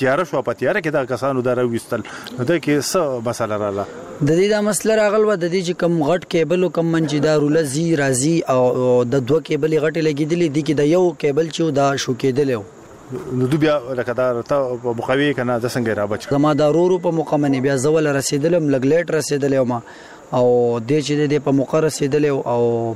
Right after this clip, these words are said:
Speaker 2: بیا، آه، د هغو سره تعاون کړی دی او کار یې کړی دی، او دا اووه کسان چې دي، دوی له سره مدد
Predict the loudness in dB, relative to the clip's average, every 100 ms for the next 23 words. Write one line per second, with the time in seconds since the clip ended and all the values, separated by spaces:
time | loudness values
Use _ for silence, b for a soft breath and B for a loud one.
0 | -2 0 2 2 0 0 0 0 -2 -4
1 | -10 -6 -2 2 2 2 0 0 0 0
2 | 0 2 0 0 0 0 2 2 0 0
3 | 0 0 0 -2 0 2 2 2 2 2
4 | 0 -2 0 0 0 0 2 2 2 0
5 | 0 0 2 2 2 -2